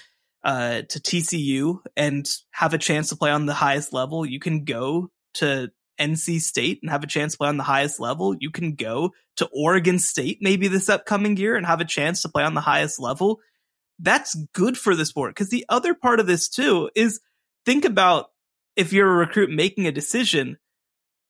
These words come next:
you almost have to make a decision between, one, do I want to play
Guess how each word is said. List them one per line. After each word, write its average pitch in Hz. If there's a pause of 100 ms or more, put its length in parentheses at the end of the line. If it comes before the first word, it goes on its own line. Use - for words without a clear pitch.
(160)
you 185
almost 330
have 262
to 240
make 220
a 208
decision 190
between, 165
one, 175 (340)
do 185
I 170
want 165
to 185
play 156